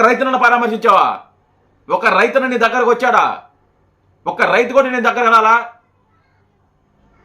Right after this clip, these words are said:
ఇదంతా పోయి ఉద్ధరించేస్తారండి అట్నే.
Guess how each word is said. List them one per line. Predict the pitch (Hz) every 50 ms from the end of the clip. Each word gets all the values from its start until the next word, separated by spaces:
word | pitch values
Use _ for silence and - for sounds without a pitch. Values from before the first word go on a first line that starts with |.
| _ _ _ _ _ _ _ _ _ _ _ _ _ -
ఇదంతా | 131 185 208 208 - 190 196
పోయి | 214 196 165 143 147
ఉద్ధరించేస్తారండి | 180 180 - 285 285 - 285 269 - 269 269 254 226 233 240 233 220 208
అట్నే. | 202 226 254 247